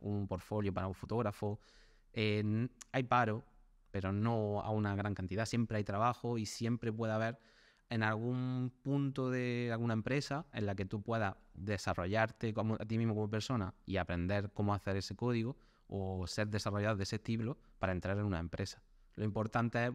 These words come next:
moverse y buscar, no decir, "Es que esta empresa a lo mejor no me, no es exactamente lo que yo quiero".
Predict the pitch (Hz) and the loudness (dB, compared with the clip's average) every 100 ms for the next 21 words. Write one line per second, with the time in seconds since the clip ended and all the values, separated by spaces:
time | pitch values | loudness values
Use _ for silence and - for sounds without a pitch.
0 | - 110 104 101 113 - 120 101 - 101 | -4 -2 0 2 2 0 -2 -2 -2 -4
1 | - - - - - 98 101 104 101 107 | -4 -16 -20 -10 -2 0 0 0 -2 -4
2 | - - - 107 101 113 110 - 120 123 | -12 -20 -10 -6 0 0 0 -2 -2 0
3 | 117 120 127 - 120 110 - 113 110 104 | 2 2 0 0 0 0 -2 0 2 2
4 | 101 98 98 98 101 - _ - - _ | 0 0 0 -2 -4 -8 _ -20 -20 _
5 | _ - 139 127 143 147 156 143 143 139 | _ -8 -2 2 2 2 0 2 2 2
6 | 135 123 123 120 110 98 90 | 2 2 2 0 0 -2 -4